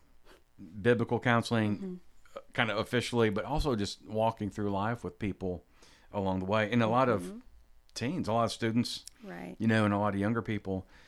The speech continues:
Speaker 1: Now, how do you encourage them to stay close to God, especially in a culture that can be dismissive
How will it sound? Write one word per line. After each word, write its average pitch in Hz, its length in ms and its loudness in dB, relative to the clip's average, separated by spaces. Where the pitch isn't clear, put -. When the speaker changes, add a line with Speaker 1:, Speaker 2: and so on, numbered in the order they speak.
Speaker 1:
Now, 127 80 -2
how 180 100 2
do 190 120 0
you 151 160 6
encourage 113 380 2
them 104 260 4
to 104 120 -6
stay 101 220 -2
close 104 280 -2
to 107 100 -6
God, 95 400 -2
especially 196 520 -2
in 151 100 0
a 127 40 2
culture 90 760 -4
that 107 160 -6
can 123 240 2
be 117 180 0
dismissive 107 880 -4